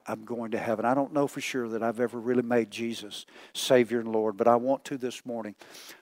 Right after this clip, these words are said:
I want to pray for you. I'm not gonna ask you to do anything, say anything, but just,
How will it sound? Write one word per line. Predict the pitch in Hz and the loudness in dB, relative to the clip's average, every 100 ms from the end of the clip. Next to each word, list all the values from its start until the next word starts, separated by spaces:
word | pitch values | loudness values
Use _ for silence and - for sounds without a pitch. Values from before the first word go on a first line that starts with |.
| - | 0
I | 147 | 0
want | 139 | 2
to | 131 - - - | 0 -2 -20 6
pray | 151 135 | 8 8
for | - | 6
you. | 120 113 | 0 2
I'm | 90 | 2
not | 117 | 0
gonna | 120 120 | 2 4
ask | 127 - | 4 4
you | 139 | -4
to | 120 | -2
do | 127 135 | 0 4
anything, | 139 131 135 135 127 | 4 4 4 4 2
say | 147 131 | 6 8
anything, | 131 123 131 127 123 - - - | 8 0 -2 -4 -6 -12 -20 -6
but | 139 | -4
just, | 120 147 - | 0 0 0